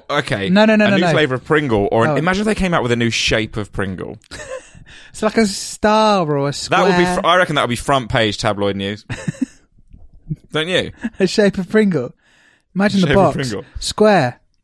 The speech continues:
Speaker 2: I could see a square.
Speaker 1: I could see a square. They, they, you know, they could do it for some, I don't know, some sort of event or something.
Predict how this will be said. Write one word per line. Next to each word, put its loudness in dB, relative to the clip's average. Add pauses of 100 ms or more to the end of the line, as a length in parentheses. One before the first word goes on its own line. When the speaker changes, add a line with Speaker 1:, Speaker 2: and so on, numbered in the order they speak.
Speaker 2:
I 0
could -4
see 0
a 2
square. -2 (680)
Speaker 1:
I -6
could -10
see -6
a -2
square. -6
They, -2
they, -4 (260)
you -8
know, -6
they -4
could -12
do -2
it -2
for -14
some, -10 (600)
I -8
don't -6
know, -6 (520)
some -12
sort -4
of -4
event -4
or -12
something. -10